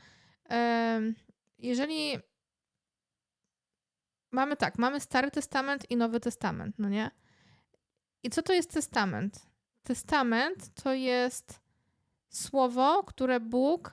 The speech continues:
zostawił dla ludzi, żeby z tego korzystali.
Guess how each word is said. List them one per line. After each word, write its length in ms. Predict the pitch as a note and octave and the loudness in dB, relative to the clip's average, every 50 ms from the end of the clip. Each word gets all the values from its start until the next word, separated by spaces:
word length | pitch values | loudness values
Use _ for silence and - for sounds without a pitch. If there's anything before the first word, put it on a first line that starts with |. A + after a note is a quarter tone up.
| - - - | -14 -12 -12
zostawił 800 | A3 A#3 B3 B3 - - B3+ B3 B3 B3 B3+ B3+ B3+ B3+ B3+ C4+ C4 _ _ _ _ _ - | -8 -6 -6 -6 -2 0 2 2 2 0 -2 -2 -2 -2 -2 -4 -6 _ _ _ _ _ -6
dla 180 | A#3+ A#3+ B3+ | -2 0 0
ludzi, 400 | B3+ A#3+ A3 G#3 G3+ G#3 G#3+ A#3+ F#4+ G#4 - _ _ _ _ _ _ _ _ _ _ _ _ _ _ _ _ _ _ _ _ _ _ _ _ _ _ | 0 0 -2 -2 -2 -4 -4 -4 -6 -8 -10 _ _ _ _ _ _ _ _ _ _ _ _ _ _ _ _ _ _ _ _ _ _ _ _ _ _
żeby 240 | A3 A#3 B3+ B3 C4+ | 0 0 0 0 0
z 60 | - | 0
tego 220 | - C#4 C4 B3 B3+ | 0 0 0 0 -2
korzystali. 720 | - C4+ A#3+ A#3 A#3+ - - - A#3 - - - G#3 G#3+ | -2 -2 -2 -2 -2 -4 -2 0 0 0 0 -2 -6 -10